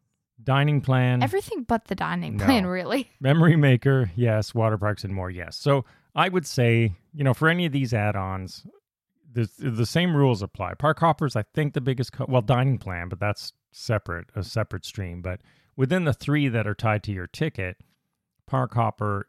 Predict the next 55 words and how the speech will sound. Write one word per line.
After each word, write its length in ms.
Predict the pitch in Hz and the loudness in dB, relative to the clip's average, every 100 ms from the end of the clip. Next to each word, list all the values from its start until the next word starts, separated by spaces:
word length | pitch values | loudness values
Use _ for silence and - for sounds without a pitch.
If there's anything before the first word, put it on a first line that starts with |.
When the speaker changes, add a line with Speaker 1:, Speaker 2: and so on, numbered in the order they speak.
| - | -4
Speaker 1:
is 140 | 117 107 | -2 0
the 80 | |
most 220 | 110 110 107 | 0 0 -4
expensive, 520 | - 113 110 - 87 | -8 -6 -6 -6 -6
but 120 | 107 | -2
also 520 | 110 110 107 95 90 120 | 0 0 -4 -4 -6 -8
gives 200 | 104 113 | -4 -4
Speaker 2:
It's 60 | - | -2
Speaker 1:
you 60 | 285 | -2
Speaker 2:
most 160 | 131 | 0
Speaker 1:
a 40 | 220 | 0
Speaker 2:
useful. 680 | 202 240 - - - 240 - | 0 -2 -8 -10 -10 -8 -2
Speaker 1:
And, 220 | 131 117 170 | 0 0 -2
you 100 | 139 | 0
know, 260 | 107 101 _ - | 2 0 _ -6
if 160 | 117 | 0
you're 120 | 135 123 | 2 4
gonna 200 | 170 214 | 2 0
get 260 | 143 117 | -2 -2
dining 340 | 101 104 110 92 | -2 0 -2 -4
plan, 460 | - 85 82 80 _ _ _ _ - | -8 -12 -12 -14 _ _ _ _ -2
then 260 | 107 98 - | 0 0 2
definitely 540 | 110 - 110 95 95 | 2 2 -2 -2 -4
get 180 | 92 92 | -2 0
Speaker 2:
Yeah. 140 | 196 | 2
Speaker 1:
park 260 | 107 104 - | 2 0 -2
hopper, 460 | 95 85 87 76 - | -6 -6 -8 -12 -10
because 420 | 107 - 104 101 - | -8 -2 0 0 -6
we 180 | 113 104 | -4 -2
were 120 | 101 | 0
talking 280 | 101 107 110 | 0 0 0
about, 240 | 98 92 - 101 | -2 -4 -8 -6
there's 180 | - 110 | 0 2
a 60 | 120 | 2
lot 260 | 110 110 | 2 2
of 60 | 143 | 0
Speaker 2:
You 60 | 104 | -2
ki-, 0 | |
Speaker 1:
restaurants 600 | 87 - 107 113 113 - | -4 -4 -2 -2 -2 -6
Speaker 2:
you 60 | 117 | -4
Speaker 1:
in 60 | |
Speaker 2:
kind 160 | 107 453 | 0 0
of 60 | 508 | 2
Speaker 1:
parks. 340 | 247 226 208 | 2 2 2
Speaker 2:
need 280 | 202 254 - | 0 -2 -4
to 200 | - 190 | -8 -6
almost. 480 | 170 120 208 214 127 | -6 -8 -10 -10 -4
Speaker 1:
Yeah, 300 | 170 110 87 | -2 -2 -2
you're 200 | 101 117 | 0 2
really 220 | 160 156 | 2 2
restricting 560 | 110 - 139 139 120 98 | -2 -2 -2 -2 -4 -4
yourself 420 | 92 104 98 87 | -4 -2 -2 -2
if 140 | 90 | -8
you 80 | 90 | -8
don't, 280 | 92 92 | -6 -6